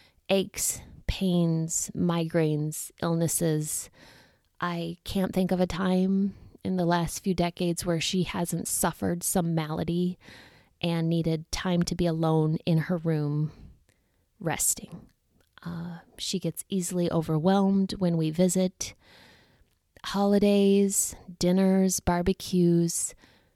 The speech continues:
She can only handle so much, and then she and my stepfather have to go and retreat and, um, be by themselves and recharge. Something that so many of us wish we could do.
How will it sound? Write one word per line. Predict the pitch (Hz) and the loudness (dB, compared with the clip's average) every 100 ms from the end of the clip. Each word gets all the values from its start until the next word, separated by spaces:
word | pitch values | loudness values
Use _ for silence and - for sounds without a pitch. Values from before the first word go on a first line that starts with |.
| _ - | _ -10
She | - 202 | -6 -6
can | - 185 | -2 0
only | 185 180 | 2 2
handle | 175 185 180 | 0 0 0
so | - 208 | 2 2
much, | 190 185 - | 4 2 2
and | 190 | 2
then | 180 175 | 2 2
she | - 190 | 0 0
and | 180 | 0
my | 170 | 0
stepfather | 160 - - - 165 165 170 | -2 -2 -4 -2 0 0 0
have | - - | -2 -4
to | 185 | -2
go | 170 165 165 175 - | 2 4 6 4 0
and | 165 | -2
retreat | 156 - - 247 240 - - - _ _ _ _ _ | -2 -4 2 2 2 -2 -8 -8 _ _ _ _ _
and, | - 175 175 170 170 170 - | -10 -6 -4 -4 -4 -6 -10
um, | 170 165 165 156 - - - - - - 175 | -10 -8 -10 -12 -14 -20 -20 -20 -20 -12 0
be | 190 | 2
by | 180 175 | 2 2
themselves | 165 156 185 156 151 151 | 0 -2 -4 -2 -4 -4
and | 165 151 | -4 -4
recharge. | 156 - - 50 - - - - - - _ _ _ | -4 -6 -6 -8 -10 -6 -8 -8 -20 -20 _ _ _
Something | - 208 185 190 | 0 2 4 2
that | 175 - | 2 -2
so | - 180 | -2 2
many | 170 175 | 2 2
of | 170 | 2
us | 180 - - - | 0 -2 -8 0
wish | 185 349 - | 4 4 4
we | 170 | -2
could | - - | -4 -10
do. | - - - 185 | -8 -8 -6 -8